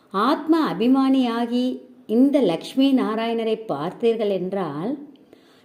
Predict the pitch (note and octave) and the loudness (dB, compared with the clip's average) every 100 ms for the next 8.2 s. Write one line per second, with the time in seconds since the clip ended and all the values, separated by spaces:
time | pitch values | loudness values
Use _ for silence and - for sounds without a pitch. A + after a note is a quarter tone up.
0 | _ G3+ G#3 C#4 D4+ E4+ D#4+ G#3 G3+ A#3 | _ 0 2 6 8 8 8 4 2 2
1 | C4 G#3+ F3 B3 D4 D4 C4+ B3 B3 A#3+ | 2 0 -2 0 -2 0 2 2 2 0
2 | B3+ A#3 A#3 A#3+ B3 A3+ F3+ A#3+ - G#3 | -2 -4 -2 0 0 0 -2 -4 -2 0
3 | G#3 G#3+ G#3+ E3+ D#3 D#3 D3 D3 D#3+ F3 | 0 -2 -2 -2 -2 -2 -4 -4 -4 -4
4 | E3+ D#3 - _ _ _ _ _ _ E3 | -4 -8 -16 _ _ _ _ _ _ -2
5 | F3+ A3+ A#3+ B3 F#3+ F#3 - - D4 C#4 | 0 2 2 0 0 -4 -4 0 2 4
6 | F#3 G#3+ D4 C#4 C#4+ C#4 C#4 B3+ B3 - | 2 -2 -2 0 2 2 2 0 -2 -6
7 | G3 G3+ G#3 G#3 G3+ G3+ F#3+ E3+ E3+ D#3+ | -4 -2 -2 -2 -2 0 0 -2 -4 -6
8 | D3+ F#3+ | -6 -8